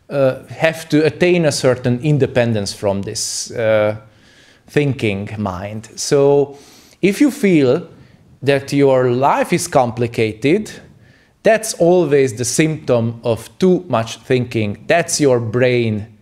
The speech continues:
tricking you and doing its job uncontrollably.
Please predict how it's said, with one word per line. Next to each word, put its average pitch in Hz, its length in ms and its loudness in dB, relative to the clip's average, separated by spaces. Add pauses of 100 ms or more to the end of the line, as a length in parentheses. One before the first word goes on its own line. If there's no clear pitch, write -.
(160)
tricking 113 380 -2
you 101 360 -4
and 113 320 -4
doing 127 340 2
its 143 220 -4
job 123 560 0 (340)
uncontrollably. 123 1120 -2